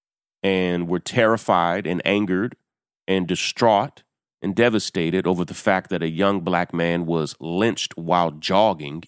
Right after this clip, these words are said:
in your town, the defense struck you from the jury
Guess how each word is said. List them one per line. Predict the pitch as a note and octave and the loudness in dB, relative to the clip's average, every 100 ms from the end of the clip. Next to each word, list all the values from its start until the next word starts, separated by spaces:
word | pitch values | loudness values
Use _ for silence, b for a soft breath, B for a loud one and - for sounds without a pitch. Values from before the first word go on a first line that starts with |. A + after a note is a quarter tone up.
| - | -6
in | F#2 | -4
your | E2+ D#2 | -2 -4
town, | - - C3+ F#2+ E2 C3 _ _ _ _ _ _ _ _ _ _ _ | -4 -2 0 0 -4 -10 _ _ _ _ _ _ _ _ _ _ _
the | - | -4
defense | F3+ F3 - F3 | 0 2 2 0
struck | - A2 G2 | 0 -2 0
you | B2+ | -4
from | B2 A2 | -2 -2
the | D3 | -2
jury | F3+ - D#2 | -8 -8 -14